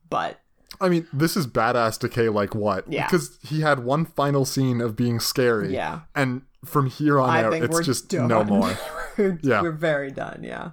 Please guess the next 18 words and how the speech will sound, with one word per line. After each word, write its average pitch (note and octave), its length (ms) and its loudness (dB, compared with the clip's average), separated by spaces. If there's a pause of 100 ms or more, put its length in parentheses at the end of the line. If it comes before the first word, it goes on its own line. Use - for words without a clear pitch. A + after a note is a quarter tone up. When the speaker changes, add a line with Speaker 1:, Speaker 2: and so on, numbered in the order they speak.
Speaker 2:
I G3+ 80 2
never G3 320 0
thought - 380 -6
of C#3 140 -2
vampires F3 600 0
as B2+ 220 -4
being C3+ 320 0
room B2+ 260 0
temperature. D#3 600 -4 (640)
I D3+ 80 0
guess F3 280 0
it - 240 -4
sort F3 300 2
of A3+ 80 0
makes G3+ 260 -2
sense G3+ 300 0
in F#3+ 220 0
mythology. G#3+ 720 -2